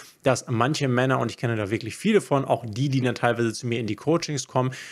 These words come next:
ähm, quasi zu Hause sitzen und nicht viel machen, sich nicht aktiv bemühen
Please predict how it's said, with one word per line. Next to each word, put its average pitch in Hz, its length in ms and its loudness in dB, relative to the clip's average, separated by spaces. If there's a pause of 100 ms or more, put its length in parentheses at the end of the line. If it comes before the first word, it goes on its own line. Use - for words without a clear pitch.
(180)
ähm, 110 280 0
quasi 101 320 0
zu 98 180 -10
Hause 147 260 4
sitzen 139 440 -2
und 131 200 0
nicht 120 360 -2
viel 110 160 -4
machen, 131 320 0
sich 117 240 -4
nicht - 340 -2
aktiv 120 500 -6
bemühen 135 420 2